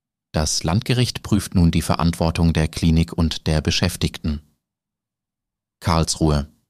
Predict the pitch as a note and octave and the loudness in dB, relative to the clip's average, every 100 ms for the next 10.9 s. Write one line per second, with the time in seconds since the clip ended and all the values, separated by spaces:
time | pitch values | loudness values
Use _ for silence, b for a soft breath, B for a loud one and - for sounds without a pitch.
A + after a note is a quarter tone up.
0 | _ _ _ _ E2 D2+ D2+ D2 - F#2 | _ _ _ _ -2 0 0 -2 0 0
1 | - F#2 - - C3+ A#2+ G2+ F#2 E2+ E2 | 0 -2 0 2 2 0 0 0 2 0
2 | D#2+ D#2+ - D#2+ F2+ A2+ - - D#2+ D#2+ | 0 0 0 2 4 2 -2 0 2 2
3 | F2 A2 F#2+ A2 - - E2 - - E2 | 2 2 2 0 -2 -4 -4 -4 0 2
4 | E2 D#2 D#2+ E2 - E2+ E2 D#2+ D#2 D#2 | 2 2 2 0 0 0 2 2 0 0
5 | D#2 - B B B B - G#2 G2 G2+ | -2 -6 B B B B -2 0 2 2
6 | E2+ E2+ - D#2+ - D#2+ D#2 D#2 D#2+ F2 | 4 0 0 -2 -2 -2 0 2 2 2
7 | F2 D#2+ - E2 D#2 D#2+ - D#2 D2 C#2 | 0 0 -2 0 0 0 0 0 0 -2
8 | C#2 _ _ _ _ _ _ - D#2 D#2 | -6 _ _ _ _ _ _ -6 -2 -2
9 | - - - E2+ F2 E2+ D#2+ D#2 - - | -2 -2 0 4 4 4 2 -2 -4 -6
10 | - G2 D#2+ D#2+ F2+ - B2+ B2 | -2 0 0 0 0 2 2 2